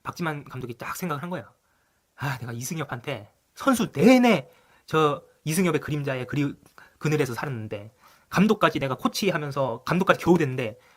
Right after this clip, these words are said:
저 새끼는 코치 한 번 안 해보고 감독이 바로 돼. 게다가 더 빡치는 거는 경기 할 때마다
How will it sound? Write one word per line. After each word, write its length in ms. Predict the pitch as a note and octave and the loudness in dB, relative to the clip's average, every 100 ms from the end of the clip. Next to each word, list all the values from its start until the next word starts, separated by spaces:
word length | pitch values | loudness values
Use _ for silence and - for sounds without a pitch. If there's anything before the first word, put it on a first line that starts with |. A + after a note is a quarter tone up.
| - | -4
저 100 | C3+ | -2
새끼는 440 | - E3 E3+ A2+ _ _ _ _ | 0 0 -2 -6 _ _ _ _
코치 220 | - A#3+ | -2 0
한 60 | A#3 | 0
번 100 | E3 | -2
안 100 | G#2+ | -6
해보고 360 | G#2+ A2+ A#2+ - | -10 -12 -14 -8
감독이 300 | - D3 B2+ | -4 0 0
바로 200 | - C3+ | 2 2
돼. 180 | B2 - _ _ _ _ | 2 -4 _ _ _ _
게다가 220 | - F3+ F3+ | 6 8 8
더 80 | C#3+ | 8
빡치는 300 | - - C#3 | 6 6 2
거는 300 | C#3 C#3+ B2 - _ - | 2 0 -6 -14 _ 4
경기 260 | F3+ G3 | 8 8
할 180 | - C4 | 6 8
때마다 380 | C4 G#3 A3 | 8 10 8